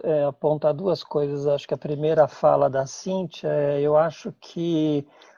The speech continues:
a experiência foi tão forte que nós estamos vivendo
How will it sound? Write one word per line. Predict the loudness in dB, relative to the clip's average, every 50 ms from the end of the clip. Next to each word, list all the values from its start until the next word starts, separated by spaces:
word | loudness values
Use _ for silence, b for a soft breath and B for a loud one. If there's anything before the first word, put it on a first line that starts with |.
| b -6
a | -6
experiência | -6 -4 -2 2 2 2 4 2 0 0 0 -2 -2
foi | -2 -2 -4 -4
tão | -2 _ 4 4 4 4
forte | 0 -6 -2 4 6 8 8 8 8 6 2 -6 -8 -8 -8
que | -6 -6 -4
nós | -2 -2 -2 -4
estamos | -4 -4 -4 -2 -2 -4 -4 -4
vivendo | -6 -4 -4 -2 -2 0 0 0 0 -2 -2 -4 -6 -8